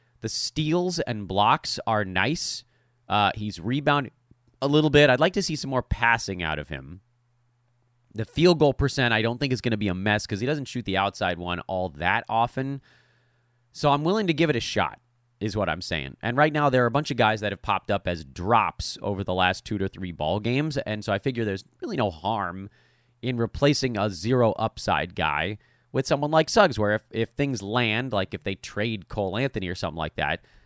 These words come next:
then Jalen could move into a much safer role and one that I think we'd wanna be a part of. Meanwhile, on the Cole Anthony front, he's at number one seventy-three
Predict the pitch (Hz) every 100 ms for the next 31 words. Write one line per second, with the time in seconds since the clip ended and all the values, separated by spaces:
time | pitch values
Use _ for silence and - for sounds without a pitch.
0 | _ - 120 123 123 117 113 107 107 104
1 | 101 92 92 - - 107 - 90 85 80
2 | 73 117 - 104 98 101 98 90 95 95
3 | 98 87 87 87 87 82 - 170 107 69
4 | - _ _ _ _ _ _ _ 120 156
5 | 131 120 135 - 147 202 165 - 120 101
6 | 95 90 95 - 98 85 104 123 131 123
7 | 110 107 98 113 117 - 127 120 101 -
8 | - 131 120 92